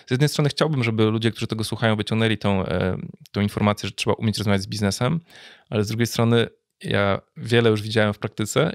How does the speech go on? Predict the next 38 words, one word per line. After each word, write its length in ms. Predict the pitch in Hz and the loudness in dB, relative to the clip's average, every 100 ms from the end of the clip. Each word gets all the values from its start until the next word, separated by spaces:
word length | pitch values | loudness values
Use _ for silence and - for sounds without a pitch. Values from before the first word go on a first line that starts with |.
| - | -2
i 60 | |
naprawdę 340 | 113 - - 113 | 0 0 0 0
brakuje 320 | 104 - 98 | -2 -2 -2
umiejętności 460 | 101 98 101 - | -2 -2 -4 -4
technicznych, 560 | 92 - 98 - 120 - _ _ | -8 -6 -6 -6 -12 -16 _ _
nie? 160 | 151 156 | -6 -4
Że 80 | 127 | -4
jakby 340 | 107 107 107 - - - _ | -2 2 0 -2 -16 -20 _
to 80 | - | -12
wcale 260 | - 123 135 | -2 2 2
nie 80 | |
jest 140 | 120 - | 2 0
tak, 160 | 123 | -2
że 220 | 113 117 110 - - | 2 2 0 -8 -2
my 100 | 127 | -2
wszystko 300 | - 120 - | 0 -2 0
umiemy, 240 | 117 113 110 | 4 4 2
tylko 180 | - | -2
biznes 280 | 107 110 110 | -4 -2 -2
tego 160 | - 104 | 0 0
nie 120 | 101 | 2
rozumie, 460 | 104 113 120 160 180 - - - | 2 2 2 2 0 -8 -20 -20
tylko 300 | _ 117 113 - | _ 0 0 0
my 320 | 110 127 131 | 2 4 4
jeszcze 280 | 117 - 107 | 2 0 -2
nie 100 | 104 | -2
wszystko 280 | 104 - | -4 -6
umiemy, 440 | 101 104 101 90 82 - _ 160 | -6 -2 -2 -4 -6 -16 _ -10
nie? 280 | 123 120 | -4 -4
I, 380 | - 113 110 110 - - - _ | -2 -2 -2 -2 -6 -20 -20 _
i 60 | - _ - | -20 _ -14
po 100 | - | -8
prostu 240 | 120 - 131 | -6 2 2
refaktoring, 520 | 123 120 - 120 123 | 2 -4 0 0 0
ja 60 | |
widziałem 260 | 117 131 123 | -2 0 0
ludzi, 200 | 120 113 | 0 -2
którzy 460 | - 110 113 110 | -6 -2 0 -2